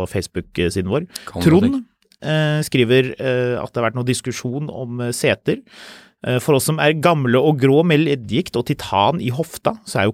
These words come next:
Speaker 1: komfort viktig. Eh, og da, eh, sparker han i gang en, eh, liten debatt om hvilke seter som er de beste, og så har han bilde av noe som ser ut som et B syv, eh, Recaro-sete, i hvert
Speaker 2: Ja.
Speaker 1: fall på toppen. Og det var, eh, noe han mente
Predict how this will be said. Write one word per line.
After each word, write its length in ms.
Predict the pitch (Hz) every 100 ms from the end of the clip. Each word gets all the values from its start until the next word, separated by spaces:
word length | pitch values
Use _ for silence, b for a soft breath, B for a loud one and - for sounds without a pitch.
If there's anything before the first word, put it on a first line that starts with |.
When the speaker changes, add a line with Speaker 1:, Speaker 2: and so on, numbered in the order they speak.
| -
Speaker 1:
komfort 320 | 123 107 107
viktig. 380 | 143 - - 262 _ _ _ - _ _ _ _ _
Eh, 280 | 120 123 123
og 80 | 151 139
da, 160 | 131 123
eh, 300 | - 98 87
sparker 320 | - 175 143 107
han 80 |
i 60 | 107
gang 140 | 98 110 -
en, 140 | 127
eh, 260 | 120 117 113
liten 220 | 127 - 104
debatt 240 | 104 - -
om 60 | 107
hvilke 160 | 98 107
seter 320 | - 117 -
som 80 | 101
er 60 | 104
de 60 | 104
beste, 220 | 110 -
og 40 | 101
så 80 | 127
har 80 |
han 80 | 139
bilde 240 | 143 131 90
av 80 | 113
noe 120 | 113
som 80 | 123
ser 400 | 123 - 110 80
ut 140 | 87
som 160 | - 98
et 160 | 107 - B B B _
B 160 | 113 117
syv, 460 | 92 - 107 107 110 - -
eh, 240 | 107 113 117
Recaro-sete, 720 | - 95 90 - 87 - 156
i 120 | -
hvert 100 | 110
Speaker 2:
Ja. 20 | 127
Speaker 1:
fall 80 | 127
på 140 | 131 151
toppen. 260 | 92 - - b b b b -
Og 60 |
det 140 | 135 123
var, 180 | 147 151
eh, 800 | - _ _ - 135 135 135 131
noe 400 | 139 143 156 139
han 120 | 135
mente 200 | 135 -